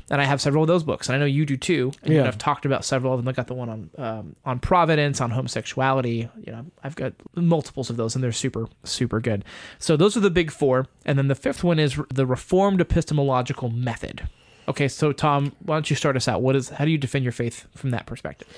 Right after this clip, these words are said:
Speaker 2: This perspective is basically you've had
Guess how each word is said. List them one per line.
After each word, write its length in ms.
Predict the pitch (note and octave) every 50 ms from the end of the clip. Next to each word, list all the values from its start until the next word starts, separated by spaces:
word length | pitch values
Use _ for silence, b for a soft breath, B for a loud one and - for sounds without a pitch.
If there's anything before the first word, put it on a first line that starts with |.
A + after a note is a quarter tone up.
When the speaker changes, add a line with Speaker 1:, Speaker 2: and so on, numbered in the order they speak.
| B B B -
Speaker 2:
This 220 | G3+ F3+ A#3 A#3
perspective 580 | - - G#3 - - F#3+ F3+ E3+ - F3 D#3+ D3
is 120 | D3+ C#3+
basically 580 | C3 D3 F3 F3+ F3 - F3 D#3 - E3+ E3 D#3
you've 400 | D3 D3 D#3 D#3+ E3 F#3+ E3+ -
had 500 | E3+ F3+ F#3 E3+ E3 E3 E3 D3+ C#3 -